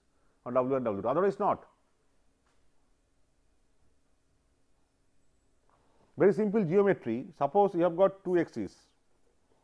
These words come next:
and there is a third vector in this world. You are projecting on the space.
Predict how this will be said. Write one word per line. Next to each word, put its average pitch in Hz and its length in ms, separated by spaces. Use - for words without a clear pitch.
and 143 140
there 170 80
is 170 60
a 175 80
third 170 240
vector 147 420
in 147 120
this 143 120
world. 95 240
You 151 100
are 147 40
projecting 180 420
on 175 120
the 170 60
space. 113 360